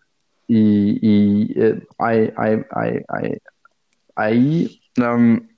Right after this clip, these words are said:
yo recomiendo personalmente Angel's Landing. Se llama esa, esa, esa tría, eh, es, eh, ese camino. Y subes hasta arriba de, de, de, de, um, de,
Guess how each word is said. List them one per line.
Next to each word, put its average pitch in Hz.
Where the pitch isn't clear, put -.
yo 135
recomiendo 165
personalmente 123
Angel's 135
Landing. 113
Se 113
llama 107
esa, 107
esa, -
esa 113
tría, 113
eh, 117
es, -
eh, 110
ese 113
camino. 110
Y 113
subes 175
hasta 135
arriba 143
de, 113
de, 104
de, 104
de, -
um, -
de, 107